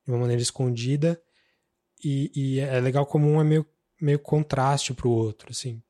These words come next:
Talvez por, por essas épocas ligeiramente diferentes, mas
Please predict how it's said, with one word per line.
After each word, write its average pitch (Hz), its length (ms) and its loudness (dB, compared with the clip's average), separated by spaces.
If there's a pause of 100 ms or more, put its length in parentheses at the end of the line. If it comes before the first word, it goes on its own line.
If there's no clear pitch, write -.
Talvez 123 260 -2
por, 131 280 -2
por 127 140 -2
essas - 420 0
épocas - 600 -2 (140)
ligeiramente 127 500 2
diferentes, 131 680 -2 (680)
mas 120 600 -2